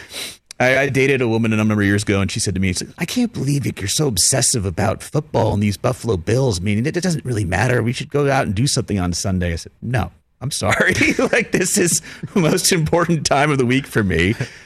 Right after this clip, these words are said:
Uh, and you, people gotta understand that. I mean, it, it keeps the flame alive. And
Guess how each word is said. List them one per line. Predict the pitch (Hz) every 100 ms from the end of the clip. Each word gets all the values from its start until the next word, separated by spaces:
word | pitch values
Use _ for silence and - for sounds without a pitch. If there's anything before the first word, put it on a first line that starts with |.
| -
Uh, | - 113 110 110 107 -
and | 127 123 123 127 - -
you, | 165
people | 220 214
gotta | 202 190
understand | 208 208 - 202 185
that. | 123
I |
mean, | 131 151 160
it, | 160
it | 175 170
keeps | 202 190
the | -
flame | 170 - 165
alive. | 165 156 160 151 110
And | 107